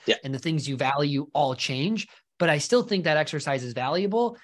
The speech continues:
Speaker 2: And I still think we have to plan, take a best guess at what we're planning towards, but be okay to changing it over time
Speaker 1: Yeah.
Speaker 2: and pivoting. But that's why, like,
Speaker 1: Yeah.
Speaker 2: the whole idea of the fire and the flexibility and investing now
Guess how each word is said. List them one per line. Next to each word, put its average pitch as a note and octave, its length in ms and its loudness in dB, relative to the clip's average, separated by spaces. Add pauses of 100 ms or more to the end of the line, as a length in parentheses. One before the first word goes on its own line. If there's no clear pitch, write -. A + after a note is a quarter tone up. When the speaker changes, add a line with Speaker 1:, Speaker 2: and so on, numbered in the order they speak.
Speaker 2:
And D3+ 100 -2
I D3+ 40 0
still G3+ 220 0
think G#3 160 -4
we F3 100 2
have D3+ 80 0
to D3+ 100 -4
plan, D#3+ 520 -6
take D#3+ 140 -4
a C#3 80 -4
best D#3 300 -2
guess D#3 260 -2
at C#3+ 80 -6
what C3 80 -8
we're C3 80 -8
planning C#3 380 -6
towards, D#3+ 440 -2 (200)
but D#3 100 -6
be D3+ 240 -4
okay E3 460 2
to C3 100 -8
changing C3+ 520 -4
it B2 60 -4
over A#2+ 220 -4
time C3+ 360 0
Speaker 1:
Yeah. B2+ 120 8
Speaker 2:
and A#2+ 160 -10
pivoting. A2+ 480 -10 (240)
But F#3 100 4
that's F#3 220 4
why, F3+ 160 6
like, E3 220 8
Speaker 1:
Yeah. - 60 -10 (220)
Speaker 2:
the D#3+ 300 -4
whole F3 140 4
idea D#3+ 480 2
of D3 80 -2
the C#3 100 -2
fire D#3 520 2
and C#3 120 -4
the C3 60 -6
flexibility D#3 840 0
and C#3 80 -6
investing C3 460 -4
now D3 480 2